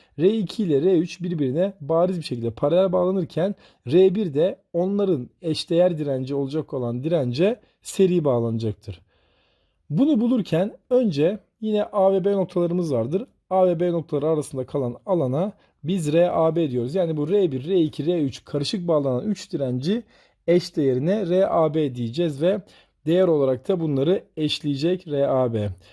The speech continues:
Biz önce paralel kolu hesaplarız bu tarz devrelerde. R iki ile R üçü hesapladık. Aynı paralel bağlantıda anlattığım şekilde hesapladım. Buradan bir değer elde ettim. Buna bir isim vereceğim. Örnek veriyorum, R X.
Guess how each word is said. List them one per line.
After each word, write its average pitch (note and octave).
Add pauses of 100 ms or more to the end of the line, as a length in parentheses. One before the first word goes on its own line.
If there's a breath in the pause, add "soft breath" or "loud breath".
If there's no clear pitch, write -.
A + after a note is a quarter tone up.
(380 soft breath)
Biz G3
önce A3
paralel F#3+
kolu D3
hesaplarız D3+
bu F3
tarz D#3
devrelerde. C3
R G#3
iki E3+
ile E3
R F#3
üçü C#3+
hesapladık. C#3 (1500 soft breath)
Aynı F#3
paralel F3
bağlantıda D3+
anlattığım D#3+
şekilde C#3
hesapladım. B2 (300)
Buradan G#3
bir A3+
değer G3
elde B2+
ettim. A2+
Buna G#3
bir A3
isim G3+
vereceğim. A#2
Örnek F#3+
veriyorum, D#3
R F3
X. C#3+